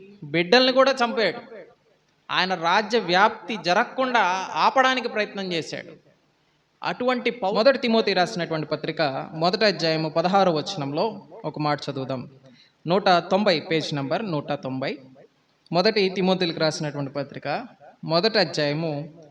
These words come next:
పదహారో వచనం. ఈ అపోస్తుడైనటువంటి పౌలు గురించి అక్కడ రాయబడి ఉంది. ఏమని రాయబడింది? "అయినను నిత్య జీవము నిమిత్తము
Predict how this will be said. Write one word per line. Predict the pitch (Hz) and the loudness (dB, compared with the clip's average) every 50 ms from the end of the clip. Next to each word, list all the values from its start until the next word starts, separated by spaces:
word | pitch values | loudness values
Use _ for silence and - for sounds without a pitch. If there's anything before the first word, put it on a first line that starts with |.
| - _ _ _ _ _ - | -20 _ _ _ _ _ 0
పదహారో | 165 190 202 226 220 220 220 196 | 2 2 6 6 6 6 6 4
వచనం. | 170 151 - - - 147 - - - - - _ - _ _ _ _ _ _ _ _ _ _ _ _ _ _ _ _ _ _ _ _ _ _ _ _ _ _ _ _ _ _ _ _ _ _ _ _ _ _ _ _ _ _ _ _ _ _ _ _ _ _ _ _ _ _ _ _ _ _ _ _ _ _ _ - | 2 0 -2 -6 -8 -10 -10 -14 -16 -20 -20 _ -20 _ _ _ _ _ _ _ _ _ _ _ _ _ _ _ _ _ _ _ _ _ _ _ _ _ _ _ _ _ _ _ _ _ _ _ _ _ _ _ _ _ _ _ _ _ _ _ _ _ _ _ _ _ _ _ _ _ _ _ _ _ _ _ -10
ఈ | 165 160 160 160 | -6 -4 -2 -2
అపోస్తుడైనటువంటి | 156 156 214 214 202 - 190 190 180 175 170 160 160 156 151 139 170 151 156 214 | -2 -2 -2 -4 -4 -2 -2 0 0 0 0 -2 -2 -6 -6 -6 -6 -8 -8 -8
పౌలు | - - 160 156 165 170 | -4 0 2 2 2 2
గురించి | 165 160 151 147 147 139 139 135 - - 160 180 | 2 0 -2 -2 -4 -4 -6 -6 -8 -8 -8 -8
అక్కడ | 156 - 135 127 | -8 -8 -8 -6
రాయబడి | 131 135 135 127 127 127 117 | -4 -4 -4 -4 -6 -8 -8
ఉంది. | 110 104 - 139 185 320 - - - - - - - - - - - - _ _ _ _ _ _ _ _ _ _ - | -10 -10 -8 -10 -10 -12 -14 -18 -20 -20 -20 -20 -20 -20 -20 -20 -20 -20 _ _ _ _ _ _ _ _ _ _ -4
ఏమని | 156 175 190 190 | -2 0 0 2
రాయబడింది? | 185 190 185 170 180 180 190 202 | 4 4 4 4 4 2 4 4
"అయినను | 185 175 196 226 240 247 247 240 220 185 170 165 190 202 - | 6 6 6 6 4 4 4 4 4 4 2 0 0 -2 -4
నిత్య | 165 165 175 190 190 - 240 240 | -2 -2 0 0 0 0 0 0
జీవము | 196 214 240 240 240 233 226 | 2 4 6 6 6 6 6
నిమిత్తము | 220 208 190 180 175 - 156 143 143 151 180 226 233 196 - - - | 4 2 2 0 0 -2 -2 -2 0 0 0 0 -2 -4 -6 -12 -14